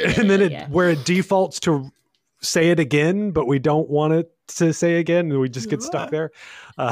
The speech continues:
Speaker 2: Um, improvements for sure.
Speaker 3: Improvements.
Speaker 2: But, um,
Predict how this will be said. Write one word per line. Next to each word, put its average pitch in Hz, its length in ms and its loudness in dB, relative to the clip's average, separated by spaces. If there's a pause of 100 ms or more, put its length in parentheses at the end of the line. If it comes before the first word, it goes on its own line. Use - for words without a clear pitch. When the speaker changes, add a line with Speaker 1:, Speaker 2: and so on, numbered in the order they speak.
(160)
Speaker 2:
Um, 139 400 -4 (200)
improvements 165 800 0
for 151 200 2
sure. 127 380 0 (540)
Speaker 3:
Improvements. 87 760 -8 (180)
Speaker 2:
But, 143 200 0
um, 107 380 -2